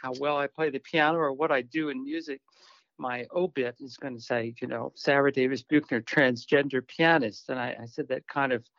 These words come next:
uh, bitterly, but times have changed and I've changed as well. And, uh, I think that it is a label that is what it is. Um,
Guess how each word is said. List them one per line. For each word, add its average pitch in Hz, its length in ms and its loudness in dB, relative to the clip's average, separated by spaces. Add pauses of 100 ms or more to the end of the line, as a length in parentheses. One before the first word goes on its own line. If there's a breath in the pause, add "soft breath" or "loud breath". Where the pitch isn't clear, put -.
(400 soft breath)
uh, 147 80 -6
bitterly, 143 560 6
but 151 200 2
times 208 340 4
have 139 120 -6
changed 180 480 -4
and 147 100 -6
I've 147 200 -6
changed 127 420 -10
as 135 220 -12
well. 139 500 4
And, 135 420 -8
uh, 135 180 -10 (100)
I 139 160 -14 (100)
think 185 180 -4 (120)
that 143 180 2 (960 soft breath)
it 180 180 4
is 170 400 0 (120)
a 156 80 2
label 202 380 2
that 156 160 0
is 214 200 -2
what 165 140 -2
it 139 140 -8
is. 202 420 -6 (180)
Um, 139 680 -6